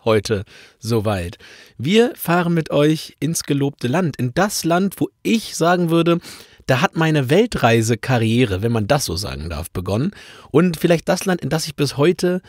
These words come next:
äh, ja, am, am allermeisten verliebt bin und was vielleicht mein Lieblingsland in Südostasien ist. Heute geht's das erste Mal gemeinsam mit euch nach Thailand. Und, äh, wie könnte man Thailand besser beginnen, als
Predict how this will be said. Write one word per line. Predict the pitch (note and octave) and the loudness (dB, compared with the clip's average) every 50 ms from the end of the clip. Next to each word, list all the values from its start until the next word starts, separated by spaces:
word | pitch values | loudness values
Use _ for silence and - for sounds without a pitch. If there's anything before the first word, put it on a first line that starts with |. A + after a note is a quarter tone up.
| - - - - _ _ - | -20 -20 -20 -20 _ _ -6
äh, | - B2+ C#3 - | -2 -2 -2 -2
ja, | - - A#2 F2 G2+ B2+ - | 0 -2 -2 -2 -4 -8 -4
am, | - C3 C#3+ - | -2 -2 -2 0
am | C#3+ C#3+ - - | -2 -4 -2 2
allermeisten | D#3+ F3 F#3+ G3 F#3+ F3+ F#3 - - E3 | 2 4 4 4 4 2 2 0 -2 -4
verliebt | - - D#3 D3 E3 F3 - | 0 0 0 0 0 -2 -2
bin | - F#3+ F3 | -2 -2 -2
und | - C#3+ D3 D3 C#3+ D3+ | 0 0 0 0 0 0
was | D3 D3 - | -2 -2 -2
vielleicht | - D3 C#3 C#3+ C#3+ - - - - | 0 0 2 2 0 -2 -6 -6 -2
mein | C3+ C3+ D#3 G3 A3 G#3+ | 0 2 2 2 2 0
Lieblingsland | G#3 - F#3+ E3+ D3+ - F3+ E3+ - | 0 0 0 0 0 0 -2 0 0
in | D3+ C#3+ | 0 -2
Südostasien | D#3 - D#3+ C#3+ - - C#3 F3 E3+ F3 B2 | 0 0 -2 -2 0 0 0 2 2 2 2
ist. | G2+ A#2 - - - - - - - _ _ _ - - | 2 0 -2 -2 -6 -16 -20 -20 -20 _ _ _ -6 -2
Heute | E3 F3+ - | -2 -2 0
geht's | - E3+ E3 - - | 0 0 0 2 0
das | D#3+ - | -2 -2
erste | - D3 D3+ E3 - - D3+ | 0 0 0 0 0 -2 -2
Mal | D#3 D#3 D#3+ D#3+ D#3+ E3+ - _ - - - - | 0 0 0 0 0 -2 -6 _ -20 -20 -12 -4
gemeinsam | - B2 B2 C3+ D3+ D#3+ E3 | -2 0 2 2 2 2 2
mit | D#3+ - - | 0 0 0
euch | - C#3+ C#3+ - | -2 -2 0 0
nach | D3+ D3+ D#3 - - _ _ | 0 -2 -2 -4 -6 _ _
Thailand. | - - G3 A3+ B3+ B3 E3+ B2 G#2 G#2 - _ - - - - - - | -10 -6 -4 -2 0 0 0 0 0 -4 -6 _ -20 -20 -20 -20 -10 -2
Und, | - C#3+ D3+ D3+ D3 D3+ D3 C#3+ C#3+ - - | 2 2 4 4 4 2 0 0 -2 -2 0
äh, | D3+ C#3+ C#3+ C3+ | 0 2 2 0
wie | D3 F3 | -2 -2
könnte | - F3+ E3+ E3+ | -2 -2 0 0
man | E3+ D#3+ D3 | 0 0 0
Thailand | F3 F3 E3 D#3+ C#3 | 0 2 2 2 2
besser | D#3+ E3 F3 F#3 | 2 2 2 2
beginnen, | E3+ E3+ F3+ E3+ F#3+ G3+ G#3 G3+ G3+ | 2 0 0 2 2 2 2 2 0
als | - - C#3 D#3+ F#3+ G#3 - - - - | -2 -2 -2 0 0 -2 -2 -6 -8 -8